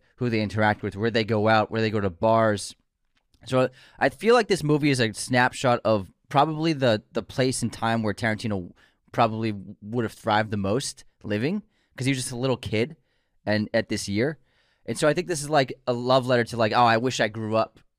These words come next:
in the sixties in Hollywood." And I think he captured that. It's like, it's like a celebration of not just movie making, but what it's like to be involved, to, to live in that world, in the culture and community of that world.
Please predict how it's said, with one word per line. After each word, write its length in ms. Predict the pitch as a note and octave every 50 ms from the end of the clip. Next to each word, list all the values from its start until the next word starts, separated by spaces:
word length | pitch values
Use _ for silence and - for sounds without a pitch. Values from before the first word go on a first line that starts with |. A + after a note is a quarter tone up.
| _ _ _ _ _ _ _
in 100 | - A#2
the 100 | A2+ G#2+ F#2+
sixties 480 | - - D3+ - - - - G#2+ F2+
in 100 | G2 F#2
Hollywood." 540 | F2 G2+ B2 B2 A2 F#2+ F#2 - - - - _ _ _ _ _ _ _ _ -
And 160 | - G#2+ A2+
I 60 | G#2 A#2
think 200 | - - C#3+ -
he 80 | D3 -
captured 540 | - B2+ A#2+ A#2+ - - - - G2 F2+
that. 120 | E2+ F2 E2
It's 140 | C#2+ - -
like, 120 | A#2+ G#2+ A2 A2+ A2+ B2 -
it's 180 | C3+ C3 - -
like 160 | D#3 D3+ -
a 60 | D3 B2+
celebration 600 | - - D3+ C#3+ B2+ A2+ C3+ C3+ B2+ A2+ B2 A2+
of 80 | G#2+
not 240 | A2+ B2 B2+ C3+ -
just 300 | A2+ - C3 A#2+ - -
movie 220 | A#2 C#3+ D#3+ C#3+ A#2+
making, 340 | A#2 A#2 G#2+ - A2+ G#2+ G2
but 220 | A2 G#2+ G2+ - _ _ _ _ _ _ _ _
what 200 | _ - B2+ C#3
it's 320 | C3 A#2 - - - - -
like 260 | A#2+ C3 B2+ B2+ C3
to 100 | - B2
be 320 | A2 F2+ - C3+ C3+ B2+
involved, 760 | A#2+ A2+ A2 F#2+ - A#2+ B2 B2+ B2+ C3 - _ - A2+ A#2 -
to, 100 | - C3 A#2+ F#2+ - -
to 100 | - C#3
live 220 | A#2 B2+ F3 F#3+ D#3
in 80 | C#3 A#2+
that 200 | G#2+ G2+ F2 D#2
world, 340 | F2+ F2+ E2+ D#2+ E2 E2 - _ _ _ _ _ _ _
in 100 | - A2+ A2
the 60 | G#2+
culture 380 | - - C3+ C3+ A#2+ - C#3
and 80 | A#2 G2
community 440 | - G#2+ A2 B2 C#3 C3 A2+ F#2+ F#2+
of 120 | F2+ D#2 D#2+
that 160 | E2+ D2+ A#1+
world. 300 | D2+ E2+ E2+ - - -